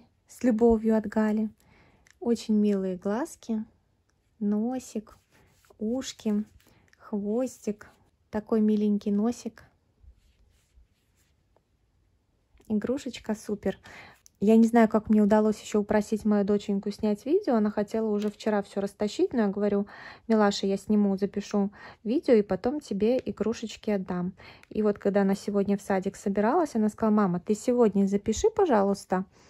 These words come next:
про игрушечки, и потом, говорит, я приду, буду с ними играть». Я ей пообещала, что хорошо. И вот,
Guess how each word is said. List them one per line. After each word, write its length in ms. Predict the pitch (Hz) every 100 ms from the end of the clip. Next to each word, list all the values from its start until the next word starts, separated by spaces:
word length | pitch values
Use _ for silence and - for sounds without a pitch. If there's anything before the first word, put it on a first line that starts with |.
| - -
про 200 | 220 202
игрушечки, 600 | 196 202 196 190 - -
и 340 | 190 - 247 349
потом, 480 | - 247 - 269 262
говорит, 260 | 247 220
я 100 | 226
приду, 340 | 214 208 202 226
буду 220 | 240 233
с 160 | -
ними 260 | 214 214 208
играть». 400 | 196 180 175 -
Я 160 | 202 202
ей 180 | 226 220
пообещала, 600 | 202 190 208 - 220 208
что 200 | - 196
хорошо. 480 | - 202 196 - 185
И 100 | 185
вот, 260 | 220 -